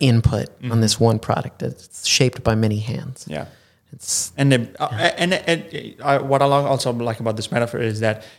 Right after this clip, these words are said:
Speaker 2: every vehicle, every kind of storytelling has its pros and cons.
Speaker 1: Mm-hmm.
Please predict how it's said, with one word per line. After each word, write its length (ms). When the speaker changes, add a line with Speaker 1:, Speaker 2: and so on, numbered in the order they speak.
Speaker 2:
every 320
vehicle, 580
every 260
kind 380
of 260
storytelling 720
has 240
its 140
pros 240
and 100
cons. 440
Speaker 1:
Mm-hmm. 500